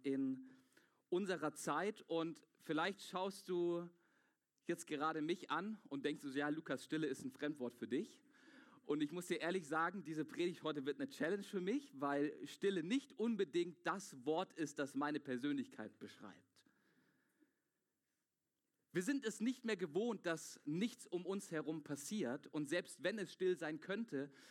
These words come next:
versuchen wir, diese Stille mit allen möglichen Dingen auszufüllen. Wenn ich bei Lidl an der Kasse stehe und gerade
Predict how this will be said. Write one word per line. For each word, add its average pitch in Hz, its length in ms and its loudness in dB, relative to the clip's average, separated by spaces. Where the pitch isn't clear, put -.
versuchen 196 520 0
wir, 196 120 2
diese 185 260 -2
Stille 262 400 2
mit 180 240 -4
allen 240 260 4
möglichen 214 520 -2
Dingen 196 260 2
auszufüllen. 220 800 -4
Wenn 208 140 2
ich 311 320 0
bei 190 120 4
Lidl 247 360 4
an 208 140 -2
der 208 100 2
Kasse 220 380 -2
stehe 214 460 0
und 180 180 -4
gerade 185 600 0